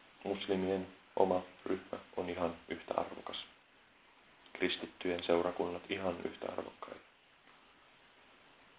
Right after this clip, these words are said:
Niissä pyritään kuitenkin johonkin. Vaikka se ei välttämättä aina näyttäydy meidän näkökulmasta ainakaan taitavana, eihän buddhalaisessa koulukunnassakaan kaikki näyttäydy aina taitavana, niin pyrkimys kuitenkin aina on hyvään.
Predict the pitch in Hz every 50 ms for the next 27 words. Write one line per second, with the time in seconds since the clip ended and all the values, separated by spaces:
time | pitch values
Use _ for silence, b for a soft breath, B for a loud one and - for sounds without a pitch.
0 | - - - - - - - - - - - - - - - - - - - -
1 | - - - - - - - - - - 101 92 - - - 117 110 110 101 92
2 | 92 87 82 - - 92 85 85 82 85 87 87 85 85 85 - - - - -
3 | - - - - - - - - - - - - - - - - - - - -
4 | - 90 98 92 95 98 98 - 101 98 - 98 104 104 101 107 101 95 - -
5 | 92 90 87 90 90 90 90 87 87 90 90 87 87 - - 85 87 87 - 90
6 | 90 85 90 87 - - - - - B B B B B B B B B B B
7 | - 95 85 82 - - 82 85 85 - - 85 - - 92 90 92 90 87 87
8 | - - - 85 82 85 85 - - - - - - 87 87 87 85 - - 90
9 | 90 85 - - - - 90 87 - - - 95 92 - - - 98 - - -
10 | - - - - - - 95 92 - 113 110 104 90 - 92 90 - - - 92
11 | 90 90 87 90 92 92 92 95 101 104 92 85 - - - - b b b b
12 | b b b b b - - - - - - - - - - - - - - -
13 | - 101 92 - 82 85 87 - -